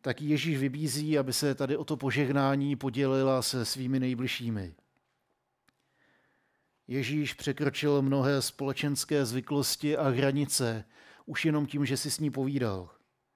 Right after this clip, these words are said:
Aby i tady té ženě mohl přinést poselství naděje, eh, aby jí mohl dát nějakou budoucnost, aby jí mohl zbavit břemen minulosti.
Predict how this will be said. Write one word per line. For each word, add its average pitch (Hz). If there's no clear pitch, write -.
Aby 123
i -
tady 139
té 147
ženě 139
mohl 139
přinést 139
poselství 143
naděje, 131
eh, -
aby 131
jí 135
mohl 135
dát 131
nějakou 143
budoucnost, 131
aby 127
jí 139
mohl 139
zbavit 127
břemen 127
minulosti. 127